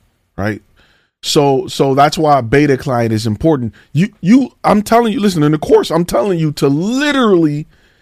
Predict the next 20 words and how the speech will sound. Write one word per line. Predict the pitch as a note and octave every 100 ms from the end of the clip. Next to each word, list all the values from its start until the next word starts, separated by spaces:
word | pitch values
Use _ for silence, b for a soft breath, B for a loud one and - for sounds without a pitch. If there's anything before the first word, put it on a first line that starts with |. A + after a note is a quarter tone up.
| _ _ _ -
ask | F#3 G3+ G#3
somebody | G3+ G3 F3+ E3+ E3
in | D#3+
the |
business, | C#3+ E3 D#3 B2 A#2+ A#2+ - _ _ _ _ _ _ _ _
"What | B2 F#3 B3
makes | A#3 A#3 G#3
you | B3
money? | A#3 C4+ G3+ A#2 C3 _ _ _ _ _ _ _ _ _ _ _ _ _ _ _ _ -
What, | G3 A#3 - b
how | - B3
can | C4+
I | A3+
create | G#3+ A#3 G#3 F3+
content | - G3 G3+ G3+ F3 D#3+
that | D3 D3
will | C#3
make | C3 F3+ F#3+ F#3+
you | F3+
money?" | E3+ E3+ A2+